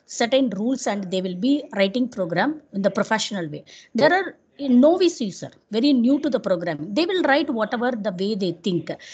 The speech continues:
So in such case, it's a very challenging. How to segment, how to take out the word, how to recognize the word is a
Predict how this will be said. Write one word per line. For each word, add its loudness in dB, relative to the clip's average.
So 0
in 6
such 0
case, -4
it's -4
a 4
very 0
challenging. -2
How 0
to -4
segment, 0
how 0
to -6
take -2
out -4
the -2
word, -2
how 0
to -6
recognize -2
the -6
word 2
is -6
a -6